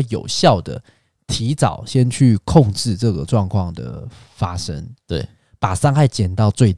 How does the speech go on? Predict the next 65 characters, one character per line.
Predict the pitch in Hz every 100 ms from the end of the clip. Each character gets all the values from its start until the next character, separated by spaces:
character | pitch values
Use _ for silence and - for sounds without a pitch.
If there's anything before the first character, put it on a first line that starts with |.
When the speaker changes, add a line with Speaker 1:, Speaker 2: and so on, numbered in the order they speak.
| -
Speaker 1:
低。 | 95 90 104 _ _ _
Speaker 2:
对。 | 78 80 - _ _
Speaker 1:
我 | 101
觉 | 101
得 | 92
应 | - 123
该 | 113
要 | 113
有 | 92
这 |
种 | 107 92
方 | - - 113
法。 | - - _ -
Speaker 2:
对。 | - - - _
Speaker 1:
对 | -
啊。 | 90 - - _ _ _ _ _ _ _ _ _ _ -
然 | 104
后， | 120 120 117
但 | 131 147
是 |
因 | 156
为 | 160 156
毕 | 156
竟 | 151
我 | 120
们 | 95
也 |
不 | 98
是 |
专 | 117 117 117
业， | 117
这 | 110
边 | 135
讲 | 135 95
了 |
半 | 101 123
天， | 120 113
搞 | 98
不 | 120
好 | 120
也 |
有 | 113 117
很 | 107
多 | 95 110
人 | 101
说 | 107
：“啊， | 170 175
其 | 160
实 | 151 160
那 | 175
个 | 156
你 | 135
根 | 147
本 | 143
没 | 127
有 | 131
像 | 120
你 | 117
想 | 104
的 | 92
那 | 101
么 |
简 | 104 - 62
单。” | - -
Speaker 2:
对。 | -